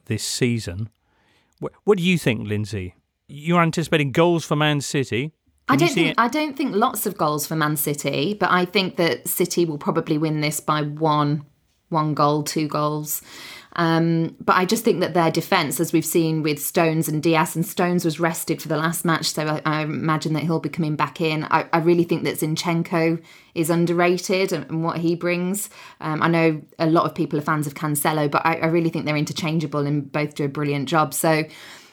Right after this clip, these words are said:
Speaker 2: I, I think defensively, Manchester United are gonna struggle to break City down. And I think if Pep even approaches this to, to play a bit deeper,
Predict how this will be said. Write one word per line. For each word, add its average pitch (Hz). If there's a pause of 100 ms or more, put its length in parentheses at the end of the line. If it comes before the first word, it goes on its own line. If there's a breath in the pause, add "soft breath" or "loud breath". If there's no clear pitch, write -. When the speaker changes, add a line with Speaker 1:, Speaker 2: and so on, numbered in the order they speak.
(160)
Speaker 2:
I, 208
I 202
think 214
defensively, 214
Manchester 190
United 175
are -
gonna 160
struggle 160
to -
break 147
City 160
down. 156
And 151
I 151
think 165
if 160
Pep 185
even 170
approaches 190
this 147
to, 147 (300 loud breath)
to - (160)
play 170
a 156
bit 156
deeper, 156